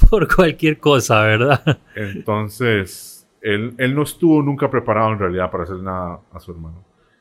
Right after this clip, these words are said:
Speaker 2: Entonces, hay, hay una opinión que dice que en ese momento él hizo tshuvá, él cambió, y él dijo que ya no más, yo no quiero pelear más con Jacob. Hay otra opinión que dice que no, que fue solo en ese momento.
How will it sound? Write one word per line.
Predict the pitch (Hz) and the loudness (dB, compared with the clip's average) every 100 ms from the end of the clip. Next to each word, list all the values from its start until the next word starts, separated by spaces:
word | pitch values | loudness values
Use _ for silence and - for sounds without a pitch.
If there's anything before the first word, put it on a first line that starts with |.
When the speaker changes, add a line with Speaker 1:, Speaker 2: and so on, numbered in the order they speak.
| _ | _
Speaker 2:
Entonces, | - 98 107 | -14 -2 -2
hay, | 110 | 0
hay | 113 | -2
una | 127 | -2
opinión | 117 120 120 | -2 -4 -2
que | 117 | -4
dice | 120 120 | -4 -6
que | 104 | -8
en | 101 | -6
ese | 127 | -6
momento | 113 110 110 110 | -4 -4 -4 -2
él | 104 | -2
hizo | 110 117 | -4 -6
tshuvá, | 117 107 110 131 | -8 0 2 2
él | 113 | 0
cambió, | 123 107 113 143 170 - - _ _ _ - | -4 -4 0 0 0 -4 -20 _ _ _ -12
y | 98 | -8
él | |
dijo | 104 101 | -6 -8
que | 110 98 | -8 -6
ya | 98 | -6
no | 98 | -8
más, | 92 90 | -10 -10
yo | 104 | -10
no | 104 | -8
quiero | 123 117 | -6 -4
pelear | 101 98 95 | -2 -4 -4
más | 95 - | -8 -10
con | 101 | -12
Jacob. | 85 78 85 78 _ _ _ _ _ _ | -12 -12 -16 -18 _ _ _ _ _ _
Hay | 123 143 | 0 0
otra | 170 | 2
opinión | 156 165 | 0 -2
que | 165 | 0
dice | 160 139 | -2 -2
que | 135 | -6
no, | 120 | -4
que | 101 | -4
fue | 120 117 | -2 0
solo | 127 123 | 0 -2
en | 110 | -2
ese | 113 | -6
momento. | 101 90 82 - | -8 -8 -10 -14